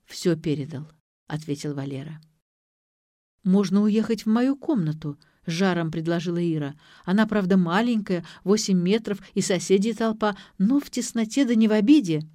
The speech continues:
"Солнышко", — улыбнулся Валерий, для начала нас с мамой к тебе не пропишут. И в этих стенах прошло мое детство.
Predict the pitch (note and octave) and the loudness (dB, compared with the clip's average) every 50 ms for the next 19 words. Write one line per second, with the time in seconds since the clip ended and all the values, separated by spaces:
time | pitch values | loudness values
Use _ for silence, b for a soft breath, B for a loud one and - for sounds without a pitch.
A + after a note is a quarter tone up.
0 | _ _ _ _ _ _ _ _ _ _ - - - - G3+ G#3 G#3 G3 E3+ D#3 | _ _ _ _ _ _ _ _ _ _ -20 -14 -6 -4 -2 -2 0 -2 -2 -2
1 | D#3 D#3 - - - D3 D3 B B B B - F3 F3 F3 D#3+ E3+ E3+ E3 D#3 | -4 -6 -10 -12 -12 -12 -12 B B B B -2 0 0 0 0 0 -2 -2 -4
2 | D#3 - D#3 D#3+ D#3+ D#3+ D#3 D#3 D3+ D3 D3+ D3+ D#3 - _ _ _ _ _ _ | -4 -6 -4 -4 -2 -2 -2 -2 -2 -4 -6 -10 -12 -14 _ _ _ _ _ _
3 | _ _ - F3+ F#3+ F#3+ F#3+ G3 G3 G3 - C4 C4+ A3+ F3 D#3 D#3 D#3 B B | _ _ 0 2 2 4 4 2 0 -2 -4 -4 -4 -4 -4 -4 -6 -8 B B
4 | B B B B B - F#3 G3+ A3 A3+ A3 - - - G#3 G3+ A#3 C4 C4+ A3+ | B B B B B -4 0 0 0 0 -2 -4 -6 -4 -2 0 0 0 2 2
5 | F#3+ F3 F#3 - - G3 F3+ F3+ G#3 G#3 G#3 G#3+ G#3+ - A#3 A#3 A3+ - G#3+ F3+ | 0 0 -2 -4 -4 -2 0 2 2 2 0 -2 -4 -6 -8 -8 -8 -6 -6 -6
6 | D#3 - - D#3 D#3 - - _ _ _ _ _ _ _ _ _ _ _ _ _ | -6 -8 -10 -16 -18 -18 -20 _ _ _ _ _ _ _ _ _ _ _ _ _
7 | - G3 G3+ G#3 A3+ A3 A3 G#3 G3+ - - - G3+ F#3+ F#3+ A3 A#3+ A#3 - - | 2 4 4 4 4 2 0 -4 -4 -6 -8 -4 -2 -2 0 0 -2 -4 -6 -4
8 | F3+ E3+ F3 - - F#3+ F#3 F#3+ F#3 F#3 F#3+ F#3+ F3 E3+ G3 G3+ G3 - - - | -4 -4 -4 -4 -2 0 0 2 2 2 2 0 0 -2 -4 -4 -6 -8 -14 -16
9 | - C#3 C3+ | -14 -14 -14